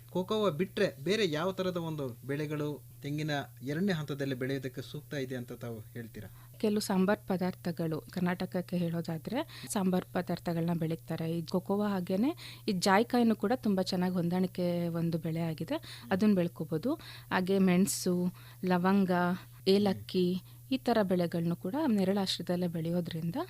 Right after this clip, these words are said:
Speaker 2: ಬೆಳ್ಕೋಬಹುದು ನಾವು ತೆಂಗಿನ ಜೊತೆ.
Speaker 1: ಸುಪ್ರಿಯ ಅವರೇ,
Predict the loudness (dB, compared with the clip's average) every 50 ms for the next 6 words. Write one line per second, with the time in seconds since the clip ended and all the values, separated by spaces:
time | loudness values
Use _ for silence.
0 | -8 -10 -6 -4 -2 -2 -2 -4 -6 -12 -14 -10 -10 -10 -8 -6 -8 -8 -8 -8
1 | -8 -8 -6 -6 -8 -8 -10 -14 -14 -18 -18 -18 -10 -10 -10 -4 0 0 2 2
2 | 2 0 -4 -6